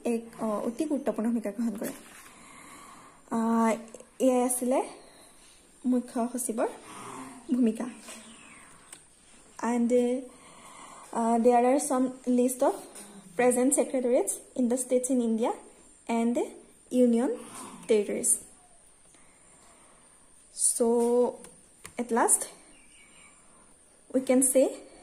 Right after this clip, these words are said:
that, uh, the chief secretary is at the apex of the administrative hierarchy of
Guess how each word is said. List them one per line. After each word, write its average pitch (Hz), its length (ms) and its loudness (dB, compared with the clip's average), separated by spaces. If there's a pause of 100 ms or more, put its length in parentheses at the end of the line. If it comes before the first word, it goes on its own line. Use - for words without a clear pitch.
(240)
that, 233 260 0 (840)
uh, 214 280 2
the 226 160 2
chief 262 200 0
secretary 277 540 2 (560)
is 254 160 4
at 254 140 4 (320)
the 240 280 2
apex 254 400 -2
of 262 160 -2
the 294 120 2 (160)
administrative 233 580 -2
hierarchy 226 360 -2
of 226 120 -2